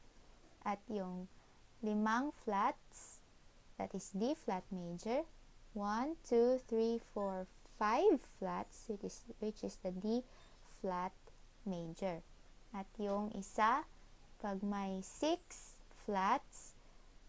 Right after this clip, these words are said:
that is G flat major. One, two, three, four, five, six, G flat major. Okay?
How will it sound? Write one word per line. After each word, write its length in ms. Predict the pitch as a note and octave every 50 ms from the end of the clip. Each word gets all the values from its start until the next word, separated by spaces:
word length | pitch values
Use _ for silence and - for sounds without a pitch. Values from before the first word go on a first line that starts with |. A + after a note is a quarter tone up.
| - A3
that 160 | G3 F#3+ - - -
is 300 | - G3+ F#3+ F#3 - - F#3+ F#3
G 260 | - A3 A#3 B3+ C4+
flat 360 | B3+ - - G3 F#3+ F3+ F3+ - -
major. 560 | F#3 F3+ F3 E3+ F3 F3 - A#3+ C4 D4+ E4 - - - - - - - - - - - - - - - - -
One, 640 | G#3+ G3 G3 G3+ G#3 G#3+ A#3 B3+ C#4 D4+ D#4+ -
two, 340 | - - C4 B3+ B3+ B3+ B3+ -
three, 280 | - A#3+ A#3 A3+ A3+ A3 - -
four, 240 | G#3+ G#3 G#3 G3 G3 - -
five, 300 | G#3 G3 F#3 F3+ F3+ -
six, 720 | - - - A3+ B3 D4 D#4+ - - - - - - - - - - - - - - -
G 400 | G3+ F#3+ - G3+ G3+ G3+ G3+ G3 - -
flat 380 | - G3+ G3+ G#3 A3+ B3+ C4+ - - - - - - - - - - - - - G3+
major. 640 | F#3 F3 E3+ E3 E3 E3 - - F3 E3 D#3+ D#3 D#3+ - - - - - - - - - - G3
Okay? 480 | F#3 - - G3 G3+ G3+ A3 C4 C#4+